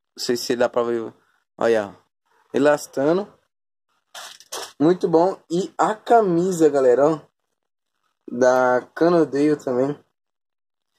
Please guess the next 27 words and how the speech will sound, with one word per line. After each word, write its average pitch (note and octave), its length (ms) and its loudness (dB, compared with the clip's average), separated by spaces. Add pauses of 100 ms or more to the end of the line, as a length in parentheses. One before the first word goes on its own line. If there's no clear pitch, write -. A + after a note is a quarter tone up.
(320)
Eu E3 180 2
pedi D#3 300 -8
tamanho D#3 480 2
P D#3+ 340 0
também. D#3+ 500 0 (1300)
E B2 120 -2
vamos C#3+ 280 -2
ver C#3+ 140 -2
se - 160 -16
vê. C3 180 -2 (400)
Tem C3 120 -2
um C3 120 0
zíperzinho. C#3+ 880 -2 (2000)
Ah, C3+ 640 0
a C#3+ 60 0
camisa E3 420 0
eu F3 80 6
acho F3 160 -2
que F#3 40 -6
não E3+ 140 0
dá E3+ 100 2
pra E3+ 120 -2
ver, E3+ 160 0
não. C3+ 260 -4 (840)
Mas C#3+ 320 -2
certo, B2+ 460 2
ó. A#2+ 260 2